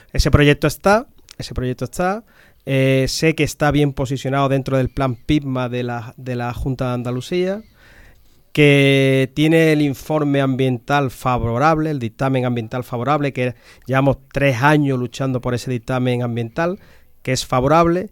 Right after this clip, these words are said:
y sé que se ha incluido dentro de los, de los fondos europeos para, eh, seguridad, eh, vial, en un proyecto de seguridad vial dentro de la provincia de Sevilla.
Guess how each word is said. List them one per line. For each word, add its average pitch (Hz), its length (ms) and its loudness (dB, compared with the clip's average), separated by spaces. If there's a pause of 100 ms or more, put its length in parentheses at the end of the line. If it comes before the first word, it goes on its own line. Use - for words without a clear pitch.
(340)
y 156 160 0
sé 190 240 0
que 151 80 -2
se - 160 -4
ha 156 40 0
incluido 156 520 -2
dentro 156 540 0
de 151 120 0
los, 123 480 -2 (560)
de 131 140 -2
los 127 120 0
fondos 156 360 0
europeos 139 560 -4 (680)
para, 156 460 2
eh, 131 560 0
seguridad, 123 720 -2 (120)
eh, 127 480 -4
vial, 123 320 -4 (960)
en 123 180 -6
un 135 120 -2
proyecto 139 380 0
de 139 100 -2
seguridad 131 460 -4
vial 147 260 -2
dentro 135 280 -4
de 123 60 0
la 120 80 0
provincia 117 340 -4
de 104 80 -4
Sevilla. 107 380 -6